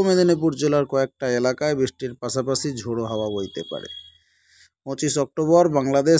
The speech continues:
থেকে স্থলভূমিতে প্রবেশ করতেই শক্তি হারাবে এই ঘূর্ণিঝড়। অন্যদিকে, এই ঘূর্ণিঝড়ের প্রভাবে দশমীতেও ভিজবে কলকাতা।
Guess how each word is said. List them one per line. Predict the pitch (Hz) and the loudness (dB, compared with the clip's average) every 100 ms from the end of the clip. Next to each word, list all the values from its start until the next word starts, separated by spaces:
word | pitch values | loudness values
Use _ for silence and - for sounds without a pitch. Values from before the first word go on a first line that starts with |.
| - | 2
থেকে | 165 143 165 | -2 2 2
স্থলভূমিতে | 156 - - 143 175 175 170 160 151 | 0 -4 -6 0 4 4 2 2 0
প্রবেশ | 135 139 139 139 | -2 0 0 0
করতেই | - 135 _ 170 170 165 | -4 -8 _ -4 -2 -2
শক্তি | - - - | -6 -10 -6
হারাবে | 127 117 113 110 | -4 -4 -2 -4
এই | 104 | -4
ঘূর্ণিঝড়। | 98 95 82 82 85 - _ _ - | -8 -10 -10 -12 -16 -20 _ _ -14
অন্যদিকে, | 113 113 120 131 156 170 175 165 | -6 -2 -2 0 4 4 4 -2
এই | 104 | -4
ঘূর্ণিঝড়ের | 110 120 127 147 151 147 143 | -4 -4 -2 -2 0 0 0
প্রভাবে | - 120 123 127 151 | -2 -6 -4 -2 -2
দশমীতেও | 120 107 139 143 151 165 | -2 -4 -4 -6 -2 -2
ভিজবে | 139 127 123 113 | -2 -4 -4 -6
কলকাতা। | 98 85 90 67 | -6 -8 -10 -10